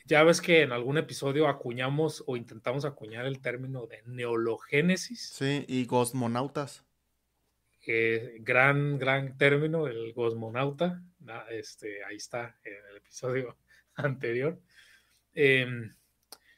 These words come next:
Speaker 1: si investigas cuáles han sido retrospectivamente los mayores neologenesistas de la historia, porque
Speaker 2: Ajá, soy, soy
Speaker 1: técnicamente
Speaker 2: yo.
Speaker 1: no.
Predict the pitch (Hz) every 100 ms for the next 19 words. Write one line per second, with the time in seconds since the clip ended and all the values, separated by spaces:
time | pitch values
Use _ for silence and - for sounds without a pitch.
0 | _ _ _ _ _ _ - - 170 165
1 | 151 147 - 170 208 180 - 190 196 185
2 | 175 180 180 180 185 135 131 131 135 131
3 | - 131 117 - 147 165 160 160 165 156
4 | 127 117 123 120 113 123 147 160 - -
5 | _ - 143 139 135 131 127 135 120 117
6 | - 151 - 180 170 139 120 113 - 151
7 | 170 214 - _ _ - 123 117 135 -
8 | 135 131 151 143 127 120 127 127 143 143